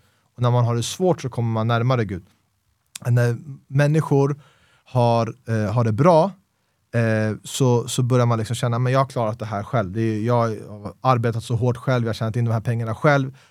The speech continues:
och jag kan klara mig själv", och så vidare. Eh, det står i Koranen,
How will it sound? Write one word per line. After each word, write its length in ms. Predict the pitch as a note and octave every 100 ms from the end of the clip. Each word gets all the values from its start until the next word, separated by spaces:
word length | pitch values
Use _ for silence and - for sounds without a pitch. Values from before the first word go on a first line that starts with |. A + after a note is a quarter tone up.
| _ -
och 260 | A#2+ A#2+ B2
jag 100 | A#2+
kan 120 | A#2+
klara 280 | C3 A#2+ A2+
mig 120 | A2+
själv", 300 | - B2 A2
och 100 | G#2+
så 100 | A#2
vidare. 300 | G#2+ G#2 - _ _ _ _
Eh, 160 | G#2 G2+ -
det 120 | A#2
står 240 | - A#2+
i 20 | G#2+
Koranen, 560 | A#2 B2 A#2+ B2 C3+